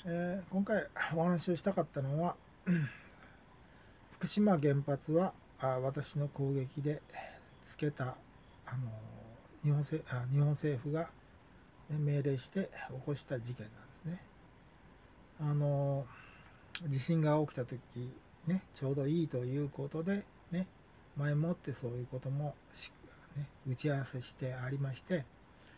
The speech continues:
日本政府がね、あの、え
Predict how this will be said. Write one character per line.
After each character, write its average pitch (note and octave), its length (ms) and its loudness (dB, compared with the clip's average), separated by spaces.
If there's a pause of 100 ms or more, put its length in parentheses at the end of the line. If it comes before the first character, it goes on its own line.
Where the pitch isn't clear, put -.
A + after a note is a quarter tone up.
(220)
日 C#3+ 60 -2
本 C3+ 120 0
政 B2 320 -4 (100)
府 C3+ 60 -6
が B2+ 140 -8 (440)
ね、 C3+ 180 -2 (480)
あ A#2 40 -14
の、 A2 340 -12 (1700)
え A#2+ 1120 -6